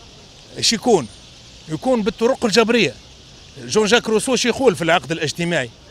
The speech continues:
جون جاك روسو اللي هو منظر فرنساوي بتاع الثورة الفرنسية شو يقول؟ "ثم عقد اجتماعي بيني أنا وبين السلطة، لكن أنا ننتخبها". هذاك الكونترا سوسيال،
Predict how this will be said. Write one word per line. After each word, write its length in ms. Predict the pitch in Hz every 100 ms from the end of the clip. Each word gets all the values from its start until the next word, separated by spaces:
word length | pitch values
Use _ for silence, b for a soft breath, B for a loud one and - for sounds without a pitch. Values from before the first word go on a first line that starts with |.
| - - -
جون 100 | 147
جاك 180 | 175 -
روسو 240 | 180 226
اللي 140 | 208 202
هو 100 | 208
منظر 400 | 202 220 170 180
فرنساوي 460 | 170 170 220 196
بتاع 180 | 160 175
الثورة 300 | 156 202 175
الفرنسية 520 | 156 165 165 151 190
شو 120 | 160
يقول؟ 260 | 208 196 143 B B B B B 156
"ثم 180 | 233 226
عقد 240 | 233 196
اجتماعي 460 | 202 - 226 233 180
بيني 240 | 165 202
أنا 100 | 196
وبين 180 | 190 185
السلطة، 360 | 175 202 165 113 B B B B
لكن 280 | 147 151 226
أنا 220 | 226 240
ننتخبها". 600 | 220 208 208 - 226 151 113 - - - - 147
هذاك 260 | 190 226
الكونترا 480 | 202 190 214 226 214
سوسيال، 460 | 190 - 208 170